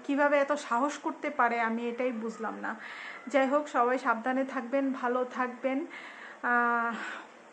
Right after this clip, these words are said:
কি আর করার, আমাদের জন্য দোয়া করবেন, দোয়া করি সবাই ভালো থাকুক। আর আপুটার জন্য দোয়া করবেন, ভাইয়ের জন্য দোয়া করবেন, ওনারাও যেন ভালো হয়ে যায়,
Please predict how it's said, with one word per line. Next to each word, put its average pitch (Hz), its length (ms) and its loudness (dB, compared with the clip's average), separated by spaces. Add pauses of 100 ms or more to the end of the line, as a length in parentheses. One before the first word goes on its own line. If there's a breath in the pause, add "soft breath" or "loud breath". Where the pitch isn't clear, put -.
কি 269 100 4
আর 262 100 6
করার, 262 380 4
আমাদের 240 320 2
জন্য 262 280 2
দোয়া 254 260 4
করবেন, 254 400 2
দোয়া 240 220 4
করি 262 260 -2
সবাই 240 260 0
ভালো 240 320 -2 (100)
থাকুক। 285 280 -8 (500 loud breath)
আর 247 180 8
আপুটার 262 420 4
জন্য 277 200 4
দোয়া 262 240 4
করবেন, 262 340 2
ভাইয়ের 240 300 -2
জন্য 269 220 0
দোয়া 254 300 0
করবেন, 247 440 -2
ওনারাও 240 540 0
যেন 247 360 -2
ভালো 240 360 0
হয়ে 294 260 0
যায়, 269 280 0